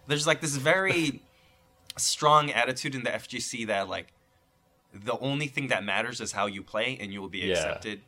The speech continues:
Speaker 2: right.
Speaker 1: Like,
Speaker 2: And it's just, it's
Speaker 1: somebody
Speaker 2: just not
Speaker 1: treats you
Speaker 2: fucking true. <laughs>
Speaker 1: Yeah, if somebody treats you like shit, well, get better and body them, and then they'll respect you. And it's not true. It
Speaker 2: Not only
Speaker 1: really
Speaker 2: is it not
Speaker 1: ignores
Speaker 2: true, but it's, like, it's completely fucking irrelevant, right? Like, how, why should
Speaker 1: Yeah.
Speaker 2: how good someone is at fighting games dictate whether they're treated like a person or not?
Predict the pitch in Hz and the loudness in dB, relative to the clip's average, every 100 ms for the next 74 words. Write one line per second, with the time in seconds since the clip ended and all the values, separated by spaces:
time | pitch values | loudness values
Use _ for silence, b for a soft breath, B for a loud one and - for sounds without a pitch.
0 | - 95 80 78 98 90 110 107 110 127 | -4 0 2 0 -4 0 0 0 0 2
1 | - 135 131 143 370 - 151 151 117 98 | 6 8 10 10 10 8 6 8 8 8
2 | 85 - 87 110 - - 170 220 127 104 | 2 0 2 4 2 4 4 6 6 6
3 | 156 - - 247 226 - 214 208 180 160 | 4 4 2 4 2 2 0 0 2 2
4 | - 190 113 135 170 143 127 143 208 196 | 2 -2 2 2 4 0 0 2 4 2
5 | 143 143 220 196 107 110 143 b b - | 2 4 4 2 0 -4 -6 b b -10
6 | 123 110 113 127 127 135 156 - - - | -6 0 0 0 -4 -4 -4 0 -2 -2
7 | 117 123 170 190 269 247 - - 104 101 | -4 -4 -4 -2 4 4 2 -4 -6 -8
8 | - b 165 226 233 254 220 160 147 147 | -12 b 6 10 10 12 10 10 8 8
9 | 131 120 196 175 101 117 123 127 131 127 | 8 6 4 6 4 4 4 4 0 2
10 | 131 156 139 180 151 147 139 139 123 117 | -2 -2 0 0 0 0 0 0 -2 -2
11 | 120 185 90 80 78 117 139 123 - 156 | 4 4 4 -2 -2 0 0 -2 0 0
12 | 165 117 156 156 156 - 104 87 131 113 | 2 2 2 2 4 6 6 4 -2 -2
13 | - 120 117 117 110 107 131 143 104 98 | -4 -2 0 0 -2 -4 -2 -2 0 -4
14 | 95 107 98 104 98 104 101 98 98 - | -4 -8 -6 -4 -2 -2 -2 0 -2 -2
15 | 110 107 95 98 95 - 104 110 - 76 | -4 -2 -2 0 0 -2 -2 -2 -4 -6
16 | 78 78 78 82 | -8 -12 -12 -14